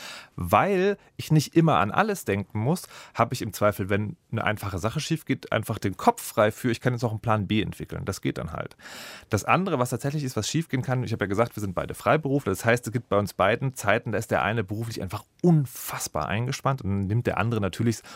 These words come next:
okay, ich kümmere mich jetzt drum, ich mache die Einkäufe, müssen wir gar nicht drüber reden. Und dann, wenn aber diese Stressphasen vorbei sind, dann bewusst zu sagen, okay, ich übernehme jetzt wieder meinen Teil, wir teilen jetzt wieder gleichberechtigt auf,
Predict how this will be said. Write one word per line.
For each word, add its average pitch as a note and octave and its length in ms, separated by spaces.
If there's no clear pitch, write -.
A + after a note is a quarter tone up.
okay, A#2 320
ich - 160
kümmere G#2 240
mich F2 100
jetzt F2 140
drum, G2+ 260
ich - 140
mache G#2+ 160
die - 120
Einkäufe, F#2 520
müssen G#2+ 180
wir F2 80
gar - 80
nicht E2 160
drüber C2+ 160
reden. C#2 160
Und A2+ 200
dann, C3+ 200
wenn C3 140
aber A2+ 180
diese G#2+ 200
Stressphasen B2+ 580
vorbei A#2 320
sind, B2+ 200
dann B2 280
bewusst B2+ 400
zu B2+ 100
sagen, B2 240
okay, D3 260
ich C#3+ 100
übernehme B2 520
jetzt - 160
wieder G#2 160
meinen F#2 260
Teil, C3+ 380
wir A#2 80
teilen B2 180
jetzt - 100
wieder G#2+ 120
gleichberechtigt A#2+ 640
auf, A#2 220